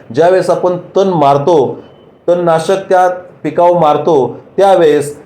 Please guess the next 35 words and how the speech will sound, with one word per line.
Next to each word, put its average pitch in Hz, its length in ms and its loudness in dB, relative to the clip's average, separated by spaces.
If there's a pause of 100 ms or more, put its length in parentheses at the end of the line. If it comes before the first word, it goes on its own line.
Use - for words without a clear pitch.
त्या 185 120 2
पिकाला 165 440 -2
सुद्धा 160 240 0
त्याचा 160 300 0
फटका 139 320 -2
हा 127 220 0 (100)
जास्त 127 280 -2
बसतो. 110 420 -4 (260)
त्या 185 100 2
पिकामध्ये 175 520 0
सुद्धा 170 320 0
टॉक्सिटी 160 400 -4
ही 160 200 0
औषधाची 151 500 -2
भरपूर 123 420 -2
येत 135 200 0
असते. 113 240 -6 (720)
शेतकरी 131 280 -2
मित्रांनो, 185 520 0 (300)
तणनाशक 185 540 0
मारल्यानंतर 160 600 0 (100)
त्या 196 140 2
सोयाबीनमध्ये 165 800 0 (380)
पांढऱ्या 160 340 2
मुळ्यांचा 180 380 2
विकास 165 420 0
हा 170 80 2
व्यवस्थित 160 480 0
होत 147 200 0
नाही. 117 180 0 (680)
पांढऱ्या 160 360 2
मुळ्यांचा, 180 420 2
अ, 139 420 -2
अ, 131 100 2
पानातील 165 680 -2